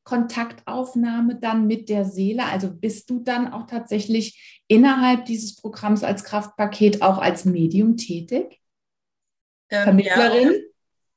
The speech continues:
Speaker 2: Ich bin tatsächlich, also es ist ein Mix, ich bin tätig auf der heilerischen Ebene, also ich nutze in dem Kraftpaket jetzt nicht die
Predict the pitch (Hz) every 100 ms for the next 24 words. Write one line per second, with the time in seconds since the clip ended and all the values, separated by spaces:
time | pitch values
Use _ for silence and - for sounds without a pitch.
0 | _ _ _ _ _ _ _ _ 202 -
1 | 226 247 - - 196 - 233 226 - 196
2 | 196 220 214 196 233 262 214 - 214 -
3 | 220 226 226 - - - 196 - 190 185
4 | 180 180 - 190 170 185 208 233 233 240
5 | 254 220 233 240 226 185 190 196 190 214
6 | 220 - 190 202 190 - 214 - 208 196
7 | 190 - - 247 254 - - 208 196 190